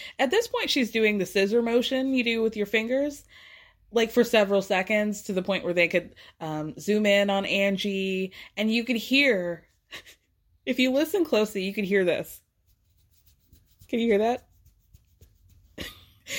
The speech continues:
It was the sound of Angie's fingers rubbing together. Like, they made sure to turn the music off so you could hear this. <laughs> What is going on?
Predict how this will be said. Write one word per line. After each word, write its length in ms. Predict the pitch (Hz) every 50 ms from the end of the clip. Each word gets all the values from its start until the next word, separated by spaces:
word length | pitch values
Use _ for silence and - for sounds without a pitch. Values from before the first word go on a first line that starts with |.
| - - -
It 100 | 277 285
was 180 | 269 294 277
the 100 | 294 294
sound 340 | 294 - 302 294 302 311 311
of 120 | 311 302 -
Angie's 460 | 262 262 262 254 247 254 247 233 -
fingers 400 | - 233 226 220 220 208 190 180
rubbing 260 | 185 185 180 175 175
together. 380 | 180 190 185 180 175 175 165 165 - - - - -
Like, 160 | 240 240 226
they 100 | 285 294
made 260 | 277 285 294 311 339
sure 200 | - - 302 294
to 100 | 285 269
turn 280 | - - 254 240 247 240
the 60 | 262
music 360 | 240 226 226 208 208 208 208
off 260 | 202 190 180 180 -
so 60 | -
you 100 | 208 202
could 140 | 196 214 185
hear 160 | 214 214 202
this. 360 | 190 196 170 156 156 - - - _ _ _ _ _ _ _ _ _ _ _ _ _ _ _ _ _ -
<laughs> 80 | - - - - - - - - - - - - - _ _ _ _ - _ _ _ - - - - - - - _ - - - _ - - - _ _ _ _ _ _ _ _ - - - - -
What 200 | 480 480 539 523
is 140 | 403 254 214
going 300 | 226 202 190 180 175 175
on? 380 | 165 160 160 190 - - -